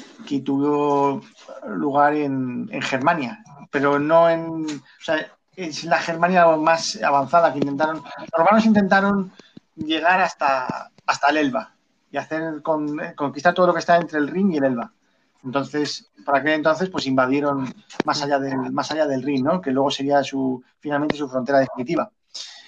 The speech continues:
Y entonces, eh, en esta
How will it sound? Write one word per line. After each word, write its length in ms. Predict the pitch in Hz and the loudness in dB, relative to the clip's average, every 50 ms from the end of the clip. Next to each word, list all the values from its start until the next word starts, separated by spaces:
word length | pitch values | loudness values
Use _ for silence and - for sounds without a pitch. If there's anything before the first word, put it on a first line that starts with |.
| - _ - | -20 _ -2
Y 60 | - | 0
entonces, 580 | 135 131 139 143 135 151 160 151 - - - _ - _ _ _ _ | 2 2 2 2 4 4 2 2 2 -2 -4 _ -20 _ _ _ _
eh, 540 | - 151 139 139 135 131 127 131 - - - | -2 0 2 2 2 0 -2 -4 -4 -4 -4
en 80 | 127 131 | -2 -2
esta 840 | 139 139 - 147 143 139 143 143 139 139 139 139 139 139 139 135 | -2 -2 2 4 4 6 6 6 6 6 6 6 6 6 4 2